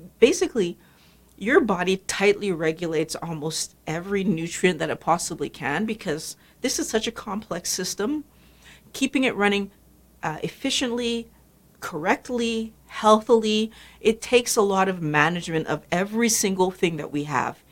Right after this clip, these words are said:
in us. So calcium is tightly regulated. There's four basic things I'm gonna talk about that help to regulate calcium, although I'm sure there are more of them, is a hormone, a vitamin,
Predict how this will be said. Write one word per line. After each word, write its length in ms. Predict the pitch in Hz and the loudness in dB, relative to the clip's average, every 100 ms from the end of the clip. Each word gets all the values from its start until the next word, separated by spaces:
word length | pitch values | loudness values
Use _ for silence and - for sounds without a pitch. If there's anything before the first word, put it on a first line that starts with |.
| _ | _
in 160 | - 202 | 4 4
us. 240 | - - - - - | 2 -12 -14 -20 -6
So 180 | - 233 | 2 2
calcium 500 | 240 285 403 - 349 | 4 4 4 2 -2
is 80 | 220 | -2
tightly 320 | - 196 190 | 0 0 0
regulated. 540 | 160 147 139 - - - _ _ - - - - - | 0 0 -2 -6 -12 -20 _ _ -20 -20 -20 -18 4
There's 400 | 240 254 233 226 - - | 4 4 0 -8 -16 -20
four 800 | 196 - 262 269 285 285 285 285 | -20 -8 -2 4 8 8 8 2
basic 560 | 208 214 214 220 226 | 2 6 6 4 -4
things 160 | 247 226 | -2 2
I'm 80 | 208 | 2
gonna 100 | 185 | 0
talk 280 | 196 190 214 | 0 -2 0
about 240 | 202 208 | -2 0
that 160 | 185 185 | 0 -2
help 240 | 185 180 | -6 -6
to 80 | - | -2
regulate 420 | 175 175 180 165 | 0 2 2 0
calcium, 520 | - 180 185 202 196 - - - | -2 -8 -2 -2 -2 -6 -18 -4
although 380 | - 190 190 196 | 4 6 8 8
I'm 140 | 175 170 | 6 4
sure 180 | 208 | 0
there 120 | 190 160 | 0 0
are 40 | |
more 260 | 151 151 160 | -2 -2 -4
of 100 | 170 | -2
them, 240 | 190 277 - _ _ _ - - - | -4 -4 -10 _ _ _ -20 -20 -6
is 240 | 170 156 - | -4 -4 -6
a 60 | |
hormone, 640 | 170 208 226 226 233 226 - _ _ | -2 2 4 4 2 -2 -10 _ _
a 60 | 165 | -6
vitamin, 560 | 160 180 180 180 185 | 0 0 0 -2 -4